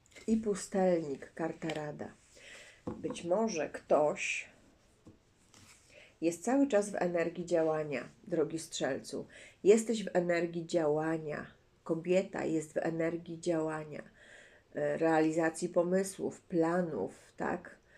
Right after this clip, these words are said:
E, w ciągłym takim napięciu być może nawet troszeczkę. I tu pokazuje się dziecko,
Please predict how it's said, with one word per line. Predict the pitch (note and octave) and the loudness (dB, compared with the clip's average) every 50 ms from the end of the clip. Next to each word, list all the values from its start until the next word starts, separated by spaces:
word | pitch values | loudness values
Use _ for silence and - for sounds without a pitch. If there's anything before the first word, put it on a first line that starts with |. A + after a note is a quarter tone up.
| - - - - - - _ _ - | -20 -20 -20 -20 -20 -20 _ _ -4
E, | - - E3 E3 E3+ E3 E3 E3 D#3+ D#3 D#3 D#3 D3+ D3 C#3+ C3 C3 B2+ - C3 C3 A2+ F#2+ F2 F#2+ G2+ G2 F2 A#2 - - - - - _ _ _ _ _ _ _ _ _ _ _ _ _ - | -2 0 0 2 2 0 0 0 0 0 -2 -2 -4 -4 -4 -4 -6 -6 -8 -8 -10 -10 -10 -10 -12 -12 -12 -12 -14 -16 -16 -20 -20 -20 _ _ _ _ _ _ _ _ _ _ _ _ _ -16
w | - - - _ | -16 -16 -16 _
ciągłym | - - F3 D#3+ D#3+ E3 F3+ F3 F3+ | -6 -2 -2 0 0 0 -2 -2 -2
takim | F3+ E3+ - - - F#3 F3 | -4 -4 -4 -6 -6 -6 -4
napięciu | E3 D3+ D3 - - G#3 A#3 C#4 C#4 - - F3 | -4 -4 -6 -4 -2 -2 0 0 -2 -2 -4 -2
być | - - - - - | -2 -4 -6 -6 -8
może | D#3 D3 D3 D#3 D3+ | -8 -8 -6 -8 -8
nawet | D#3+ D3+ C#3+ D3 D3 C#3+ - | -8 -8 -6 -6 -8 -8 -8
troszeczkę. | - D#3+ D#3+ D#3 - D#3 D3+ D3 - - - - - - - - - - - - - - - _ _ _ _ _ _ _ _ _ _ | -8 -8 -8 -6 -6 -6 -6 -6 -8 -12 -12 -10 -10 -10 -12 -16 -20 -20 -20 -20 -20 -20 -20 _ _ _ _ _ _ _ _ _ _
I | - E3+ E3 | -10 -10 -6
tu | - - A#3+ | -6 -8 -4
pokazuje | - D4 C4 - F#3+ E3 - F#3 G3 G3 F#3+ F3+ | -4 -4 0 0 0 0 0 -2 -2 -2 -2 -2
się | - - - F3+ E3+ E3 D#3+ | -4 -6 -6 -6 -6 -6 -4
dziecko, | - F3+ E3+ D#3+ D#3+ - - - - - - - - - | 0 2 2 2 0 -2 -10 -18 -14 -12 -12 -12 -12 -14